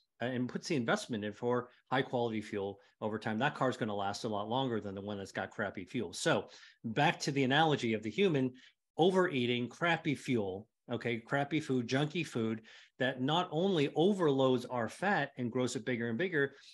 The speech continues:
but also damages the other body defenses because of artificial preservatives and artificial coloring, artificial flavorings, okay, all these additives, okay, um, and, and change properties, microplastics,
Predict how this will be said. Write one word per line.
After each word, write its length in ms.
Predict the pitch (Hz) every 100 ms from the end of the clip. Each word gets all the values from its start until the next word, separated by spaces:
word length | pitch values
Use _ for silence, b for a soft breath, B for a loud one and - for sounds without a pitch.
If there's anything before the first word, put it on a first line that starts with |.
| _
but 100 | -
also 540 | 156 226 226 160 147 135 -
damages 520 | 190 220 220 143 139
the 160 | 160 147
other 180 | 143 135
body 320 | 135 131 131
defenses 460 | 117 170 180 127
because 360 | - 120 127 117
of 100 | 117
artificial 400 | 117 113 113 117
preservatives 560 | - 135 175 110 95 104
and 80 |
artificial 340 | 107 107 110 -
coloring, 440 | - 165 113 87 B B -
artificial 420 | 127 127 127 147
flavorings, 560 | - 185 139 101 90 - B B -
okay, 220 | 113 120
all 180 | 135 170
these 200 | 180 151
additives, 640 | 131 165 202 117 92 - B B -
okay, 420 | 123 117 131 135 - -
um, 240 | 131 131 143
and, 260 | 156 180 175
and 200 | 165 151
change 500 | - 175 190 175 -
properties, 520 | 165 165 147 123 101
microplastics, 880 | 104 170 190 185 117 127 110 - -